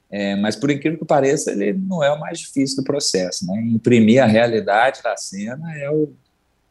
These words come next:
é o mais impactante ali. E aí isso, de certa forma, me ajudou,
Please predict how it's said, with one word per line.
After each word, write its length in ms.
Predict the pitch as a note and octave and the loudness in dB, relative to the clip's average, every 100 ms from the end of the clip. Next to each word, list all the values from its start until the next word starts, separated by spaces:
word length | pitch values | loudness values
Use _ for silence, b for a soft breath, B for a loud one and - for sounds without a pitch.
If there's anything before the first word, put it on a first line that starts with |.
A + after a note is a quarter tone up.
| - | -8
é 100 | F#2+ | 0
o 60 | G2 | 2
mais 240 | F#2+ G2+ | 4 2
impactante 600 | A2+ B2+ - B2 B2 B2 | 0 -4 -2 0 0 0
ali. 240 | C3 F2+ - B B B B _ _ _ _ _ | 2 0 -2 B B B B _ _ _ _ _
E 140 | C3 D#3 | 4 6
aí 340 | F3 G#3 A3+ | 6 2 0
isso, 280 | G#3+ - G#3+ | -2 -4 -10
de 80 | - | -6
certa 260 | F#3+ A3 | -4 -4
forma, 480 | G#3+ E3 F#3 G3+ D4 - _ | -6 -2 -2 -2 -8 -8 _
me 220 | D3+ D#3 | -8 -2
ajudou, 600 | F3 F3+ F3+ D#3+ F#3 - | 0 0 2 4 4 0